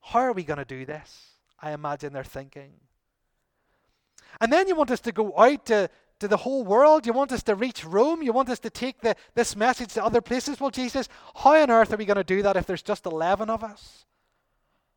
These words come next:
How, how can we possibly do this? We're go-, we're gonna need more people, and where are we gonna get them from? And how are we gonna travel? How are we gonna get there? And who's gonna support us financially, Jesus? How are we gonna do this?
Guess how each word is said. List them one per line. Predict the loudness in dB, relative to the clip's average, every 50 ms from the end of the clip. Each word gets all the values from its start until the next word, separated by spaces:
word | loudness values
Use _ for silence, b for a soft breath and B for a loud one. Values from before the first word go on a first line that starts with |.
| _ _ _ _ _ _ _
How, | -12 -10 -2 0
how | 2 2
can | 2 2 -2
we | -6 -6
possibly | 0 2 2 2 2 0 -8 -10
do | -8 -6 -4
this? | -2 -4 -4 -4
We're | -8 -8
go-, | -6 -6 -4
we're | -4 -4
gonna | -4 -4 -6 -6
need | -6 -8 -8 -6
more | -4 -2 -2 -2
people, | -2 -2 -4 -4 -2 0 0
and | 2 4
where | 6 4
are | 4
we | 4 0
gonna | -2 -4 -4
get | -6 -6 -4
them | -2 -2 -2 -2 -6
from? | -10 -12 -12 -10 -10 -12 -14 -20 -20 _ _ _ _ _ _ _ _ _ _ _ _ _ _ _ _ _ _ _ _ _ _ _ _ _ _
And | -6 0
how | 4 6
are | 6 6
we | 4 2
gonna | -2 -4 -4
travel? | -4 -2 0 2 2 2 2 0 0 -2 -2
How | -2 -2 -2
are | -2
we | -2 -2
gonna | -4 -4 -4 -6
get | -6 -2 0 0 0 0 -2
there? | -6 -4 -4 -4
And | -4 -6 -8 B B B B B
who's | 2 4 4 4 2
gonna | 0 0 0
support | -2 -4 -6 -4 -2 0 0 0
us | 0 -2
financially, | -4 -6 -4 -2 -2 -2 -2 -4 -6 -6 -6 -8 -8
Jesus? | -8 -8 -8 -8 -8 -8 -10 -12 -12 -14 -18 -20 -20 -20 -20 _ _ _ _ _ _ _ _ _ _ _ _ _ _ _ _ _ _ _ _ _ _ _ _ _ _ _ _ _ _ _ _ _ _ _ _ _ _ _ _ _ _ _
How | -6 -4
are | -2 -2 -2
we | -2
gonna | 0 0 0 0
do | -2 -4 -6 -2
this? | -2 -2 -2 -2 -6 -14 -20 -20 -20 -20